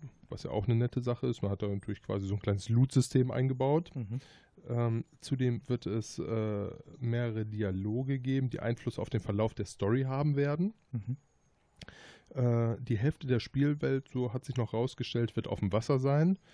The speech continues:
Speaker 1: Wer, äh, den zweiten Teil
Speaker 2: Mhm.
Speaker 1: von dreihundert gesehen hat, Rise of an Empire, da hat man ja auch riesige Wasserschlachten gehabt, ne?
Speaker 2: Nicht gesehen, aber ich hab im Trailer gesehen, dass bei Assassin's Creed Odyssey viel,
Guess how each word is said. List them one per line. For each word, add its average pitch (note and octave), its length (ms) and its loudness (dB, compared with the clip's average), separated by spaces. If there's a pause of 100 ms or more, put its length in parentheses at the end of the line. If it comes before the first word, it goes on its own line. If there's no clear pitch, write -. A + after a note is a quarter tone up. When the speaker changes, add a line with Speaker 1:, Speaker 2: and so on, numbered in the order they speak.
(360)
Speaker 1:
Wer, G2+ 760 2
äh, - 20 -20
den G2+ 140 -2
zweiten G#2+ 380 2
Teil G#2+ 240 2
Speaker 2:
Mhm. G#2+ 40 4
Speaker 1:
von G2+ 720 0
dreihundert A2 580 4
gesehen A2 380 4
hat, A2 200 2
Rise G#2+ 240 6
of G#2+ 120 0
an G#2+ 80 2
Empire, A#2 540 2 (320)
da G2 100 -14
hat F#2 120 -10
man G2+ 120 -2
ja G2 80 0
auch - 240 0
riesige G#2 320 -2
Wasserschlachten A2 680 2
gehabt, A2 480 0
ne? G2+ 200 2
Speaker 2:
Nicht A2 160 2
gesehen, G#2 260 4
aber F#2+ 120 8
ich F#2 60 0
hab G#2+ 80 2
im G#2 120 0
Trailer G2 280 0
gesehen, G2 320 2
dass G2 160 -2
bei - 140 -4
Assassin's - 400 -8
Creed - 180 -6
Odyssey - 420 -2 (180)
viel, G#2+ 640 -6